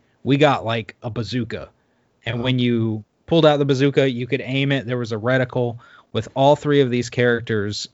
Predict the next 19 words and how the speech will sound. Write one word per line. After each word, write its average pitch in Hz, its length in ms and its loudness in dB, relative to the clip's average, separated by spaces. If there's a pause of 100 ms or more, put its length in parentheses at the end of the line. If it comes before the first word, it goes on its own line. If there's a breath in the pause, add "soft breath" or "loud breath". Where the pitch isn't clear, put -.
(100)
I - 40 -12
mean, 113 200 -2
you're 123 120 2
not 135 320 4
able, 123 320 0 (120)
there's 127 260 -2
no 156 160 2
reticle. 117 680 2
There's 123 240 0
no 135 180 2
way 127 260 4
to, 123 160 -2
like, 104 320 -2
actually 113 480 -2
specifically 117 680 -4
aim 117 380 0 (460 loud breath)
the 107 180 -4
grapple 127 360 4
hook, 120 480 0